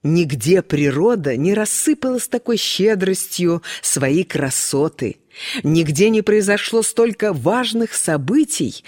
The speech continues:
столько знаменитых деяний, как в таком прекрасном месте, как Крым, который называют нашей Италией. Красоты эти и теперь радуют глаз,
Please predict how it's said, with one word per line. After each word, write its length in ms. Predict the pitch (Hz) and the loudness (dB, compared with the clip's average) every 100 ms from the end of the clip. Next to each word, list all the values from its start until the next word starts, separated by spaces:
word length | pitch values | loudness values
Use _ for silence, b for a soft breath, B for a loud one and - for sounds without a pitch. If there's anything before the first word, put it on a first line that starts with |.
| B B | B B
столько 480 | - 165 135 - 143 | -2 0 0 0 -2
знаменитых 760 | 143 131 143 156 170 196 143 120 | 0 0 2 2 2 0 -2 -2
деяний, 840 | 123 120 120 214 277 190 113 - _ b b b | -2 0 2 2 2 0 -4 -10 _ b b b
как 160 | 127 | -8
в 40 | - | -6
таком 280 | 107 127 113 | -6 -4 -4
прекрасном 760 | 123 - 117 120 - 117 110 | -6 -8 -6 -6 -6 -6 -4
месте, 680 | 113 165 233 - - 123 104 _ | 0 0 0 -2 -6 -6 -6 _
как 180 | - 120 - | -14 -14 -10
Крым, 440 | 151 160 214 143 - _ _ _ _ _ - | -6 -2 -2 -4 -8 _ _ _ _ _ -6
который 400 | 139 160 214 226 | -4 0 2 2
называют 600 | 202 160 147 170 214 - | 2 0 0 0 -2 -2
нашей 500 | 156 190 - 226 202 - | -2 -2 -2 -4 -4 -6
Италией. 1120 | 202 - - 151 170 165 120 110 82 - - _ _ _ _ _ _ | -6 -4 -4 -4 -2 -4 -4 -6 -8 -10 -16 _ _ _ _ _ _
Красоты 680 | - 170 - - - 294 262 | -4 -2 0 -2 -2 -2 -2
эти 480 | - - 196 147 147 | -4 0 0 -2 -4
и 260 | 135 190 190 | -4 -4 -2
теперь 640 | 196 - 156 185 240 208 - | -2 -2 2 2 2 -2 -2
радуют 560 | 226 220 202 202 190 | 0 0 2 2 0
глаз, 580 | 156 151 139 131 - | -2 -2 -2 -6 -10